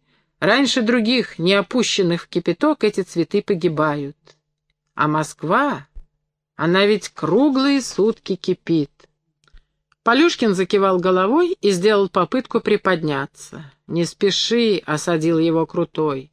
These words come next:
Мой рассказ со смыслом. Всё мы с внуком увидели,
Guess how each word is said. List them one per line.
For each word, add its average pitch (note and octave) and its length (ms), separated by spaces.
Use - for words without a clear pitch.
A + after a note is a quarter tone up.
Мой F#3+ 220
рассказ A3 500
со G3 220
смыслом. D#3+ 880
Всё E4 320
мы A3 140
с - 140
внуком F3 480
увидели, A3+ 680